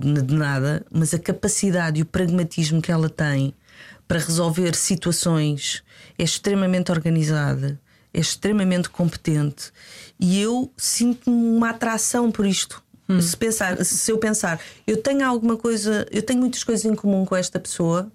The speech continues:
Speaker 1: não, mas eu tenho uma admiração por este lado dela,
Speaker 2: Sim.
Speaker 1: que é um lado que me deixa muito quentinha quando estou com ela.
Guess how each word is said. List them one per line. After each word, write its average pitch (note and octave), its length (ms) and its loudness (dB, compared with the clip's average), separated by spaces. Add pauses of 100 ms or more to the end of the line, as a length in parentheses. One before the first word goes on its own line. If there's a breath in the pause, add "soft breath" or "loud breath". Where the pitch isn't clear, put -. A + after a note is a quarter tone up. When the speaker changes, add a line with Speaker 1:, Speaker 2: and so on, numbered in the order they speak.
(580 soft breath)
Speaker 1:
não, B3+ 360 2 (200)
mas A3 360 2
eu A#3+ 140 2
tenho C4+ 320 0
uma B3 120 2
admiração A#3+ 540 0
por A#3 160 0
este A3+ 220 -2
lado A3 300 0
dela, E3 420 0 (640 loud breath)
Speaker 2:
Sim. - 320 0
Speaker 1:
que A3+ 80 2
é A3+ 40 2
um A3+ 120 2
lado B3 240 0
que B3+ 100 0
me A#3+ 80 4
deixa B3+ 260 0
muito A#3+ 300 2
quentinha A#3 540 2
quando G#3 220 0
estou G3+ 140 -4
com G3 220 0
ela. F3 340 0